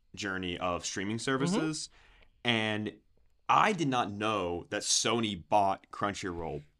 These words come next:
Speaker 1: but now knowing that information,
Speaker 2: Yeah.
Speaker 1: it makes total sense that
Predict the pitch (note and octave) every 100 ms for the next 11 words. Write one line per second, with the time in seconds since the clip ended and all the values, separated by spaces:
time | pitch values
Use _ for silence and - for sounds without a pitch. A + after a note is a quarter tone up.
0 | - E3 F#2 D#2+ - - _ _ - A2
1 | B2+ F#3 G#3+ E3+ D#3+ D3 B2+ A2+ A2 G#2
2 | F#2+ G2+ - F#2 F2 E2 - _ - -
3 | _ B2+ A#2+ A#2+ C#3+ D3 - - C3+ C3+
4 | B2+ - A2 G2+ F2 - - - _ -
5 | - - - - - G#2+ F#2+ F#2